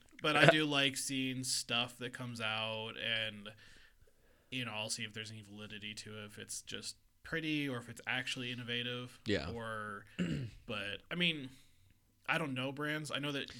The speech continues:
Speaker 1: you are more aware of certain brands and
Speaker 2: Well, like, gun stuff, like, if you were to talk about all these different gun brands and the different
Speaker 1: Yeah.
Speaker 2: models that they offer, I don't know that shit like you do.
Speaker 1: Y-,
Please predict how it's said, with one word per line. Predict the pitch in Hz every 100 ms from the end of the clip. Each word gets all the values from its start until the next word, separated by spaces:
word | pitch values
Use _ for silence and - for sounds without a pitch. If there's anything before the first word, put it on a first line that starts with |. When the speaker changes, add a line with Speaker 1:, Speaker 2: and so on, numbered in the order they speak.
| 120
Speaker 1:
you | 143 160
are | 139
more | 139 135
aware | 117 110 110 120
of | 120
certain | 131 120 131
brands | 123 123 123 123 127 - 117
and | 113 113 110 107 107
Speaker 2:
Well, | 131
like, | 135 120
gun | 131 151
stuff, | - 180 185
like, | 127 120
if | 113
you | 123
were | 135
to | 113
talk | 110 113
about | 117
all | 110
these | 104
different | - 107 104 98
gun | 95 98
brands | 107 110 107
and | 95
the |
different | 92 101 95
Speaker 1:
Yeah. | 92
Speaker 2:
models | 95 101
that | 104
they | 113
offer, | 104 107 - 127
I | 98 110
don't | 110 101 87
know | 95 98 90 82 101
that | 92 -
shit | - 92 82 - _ -
like | 101 90
you | 104
do. | 87 78 - - - - - - -
Speaker 1:
Y-, | 151